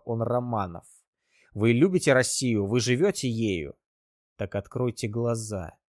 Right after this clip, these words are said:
И что ты предлагаешь? Рвёшься к власти? Что можешь дать империи ты? Последуешь финских мятежников?" "В душе я больше русский, чем вы. Я мог бы искать убежище за границей,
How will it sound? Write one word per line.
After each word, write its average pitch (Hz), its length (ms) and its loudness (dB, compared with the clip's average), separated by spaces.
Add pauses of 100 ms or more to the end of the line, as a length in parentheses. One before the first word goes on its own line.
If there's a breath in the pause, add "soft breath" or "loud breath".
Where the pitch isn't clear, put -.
(180)
И 98 80 -14
что - 260 -8
ты 101 100 -12
предлагаешь? 98 960 -8 (220)
Рвёшься 90 540 -6
к - 100 -12
власти? 107 580 -6 (120)
Что - 320 -4
можешь 104 280 0
дать 101 220 -2
империи 107 400 2
ты? - 380 -6 (340)
Последуешь 95 640 -2
финских - 540 -8
мятежников?" 92 680 -6 (840)
"В 101 160 -10
душе 170 560 0
я 160 160 6
больше 143 480 0
русский, 143 360 -2
чем 139 300 -2
вы. 135 380 0 (280)
Я 143 280 0
мог 139 260 0
бы 127 180 2
искать 131 480 -2
убежище 113 600 0
за 101 120 -4
границей, 98 720 -4